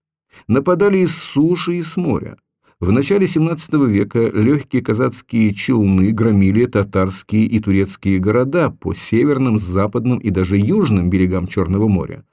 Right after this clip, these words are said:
проникали и в Босфор, к Константинополю. В отместку турки грозили Польше войной, которой поляки пуще всего боялись. Ещё в начале шестнадцатого века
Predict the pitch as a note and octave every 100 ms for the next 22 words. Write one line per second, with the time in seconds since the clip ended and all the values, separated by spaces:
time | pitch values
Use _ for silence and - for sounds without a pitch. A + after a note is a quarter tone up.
0 | _ _ G2 G2 G#2+ A#2+ A#2 A#2 - A#2
1 | A2 A2 C3 - - F#3+ D3 - _ A2
2 | G2+ - A#2 A2+ - D#3 D#3+ A2 - -
3 | - _ _ _ _ _ _ _ - -
4 | G2 C#3+ D#3 A3+ G#3+ - - F3+ - G3
5 | G3 - F3 D3+ C#3+ F#3+ G3+ D#3+ - F3
6 | E3 D#3+ F3 F3 F3+ D#3 G2 E2 D#2 D#2+
7 | _ _ _ - G#2+ A#2 A2+ A#2+ B2 B2+
8 | B2 A#2 - C3+ F#3 B2 E2 E2 C#2 G1+
9 | - - _ _ _ _ _ _ _ _
10 | _ _ _ _ - G#2+ G#2+ C#3 A#2+ A#2+
11 | A#2+ F3+ B2 - G#2 G2+ F2+ - G2+ G2+
12 | F2+ D#2+ D#2+